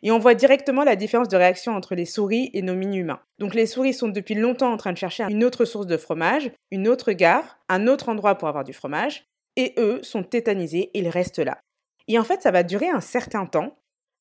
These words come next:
Ils vont chercher partout dans la gare, ils vont se dire, « Ah ben non, il n'y a rien », ils vont revenir jour après jour pour dire, « Mais où est passé notre fromage ?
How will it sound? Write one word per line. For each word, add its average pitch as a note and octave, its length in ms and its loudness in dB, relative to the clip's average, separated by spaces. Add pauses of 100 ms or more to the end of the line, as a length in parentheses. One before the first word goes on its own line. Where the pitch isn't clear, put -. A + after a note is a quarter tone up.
(120)
Ils A#3 100 -2
vont A3+ 120 -2
chercher G#3+ 300 0
partout G3 340 -4
dans E3 120 -4
la D#3+ 140 -2
gare, A3+ 340 4 (360)
ils A3 100 -6
vont A3 100 -2
se A3+ 140 -4
dire, « G3 180 -4
Ah A3+ 80 2
ben F3 160 -2
non, E3 80 -8
il D3 60 -8
n'y C#3 60 -8
a D3+ 40 -6
rien », C4 400 0 (220)
ils G#3+ 100 -6
vont A#3 140 2
revenir A3+ 400 0
jour A3 200 2
après F#3+ 300 2
jour G3 180 -4
pour G3 140 -2
dire, « F#3 220 -2 (180)
Mais B3 200 4
où A#3 100 2
est A3 40 -2
passé F#3+ 240 2
notre E3 200 -4
fromage ? B3+ 600 2